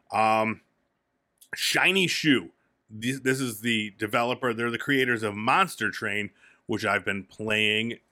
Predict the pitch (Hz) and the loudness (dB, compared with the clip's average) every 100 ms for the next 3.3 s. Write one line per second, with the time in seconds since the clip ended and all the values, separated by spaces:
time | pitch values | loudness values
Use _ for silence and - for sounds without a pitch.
0 | _ 101 95 98 107 101 117 - - 101 | _ -8 -6 -2 0 0 -2 -4 -2 -2
1 | 107 - 107 101 110 101 98 - 117 127 | -2 -6 -6 -6 -6 -6 -6 -6 -2 -2
2 | - - _ _ _ - 104 98 98 98 | -4 -20 _ _ _ -2 2 2 2 2
3 | 95 92 95 | 2 0 -6